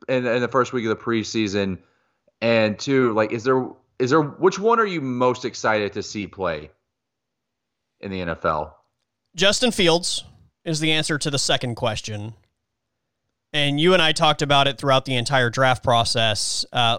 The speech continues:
Speaker 2: you know, leading up to the big draft show that we did from Chalk. Um, I, like, Justin Fields, I think, was the, easily the Q B two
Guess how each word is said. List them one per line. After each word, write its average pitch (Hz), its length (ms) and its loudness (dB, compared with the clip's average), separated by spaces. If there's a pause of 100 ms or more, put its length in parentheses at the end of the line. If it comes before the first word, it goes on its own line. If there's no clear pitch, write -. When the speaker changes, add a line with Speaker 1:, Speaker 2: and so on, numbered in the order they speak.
(120)
Speaker 2:
you 139 80 -2
know, 117 100 0
leading 135 340 -2
up 127 200 -2
to 123 300 -2
the 113 100 -6
big 120 220 -2
draft 123 340 0
show 120 180 0
that 110 100 -4
we 110 100 -6
did 107 180 -4
from 104 140 -10
Chalk. 156 420 2 (540)
Um, 113 520 -2 (180)
I, 147 180 -10
like, 165 180 -4 (160)
Justin 208 480 2
Fields, 185 360 2
I 160 140 4
think, 165 360 -2
was 147 640 2 (840)
the, 143 380 -8 (280)
easily 180 800 -2
the 160 280 0 (120)
Q 220 180 2
B 185 160 0
two 127 540 0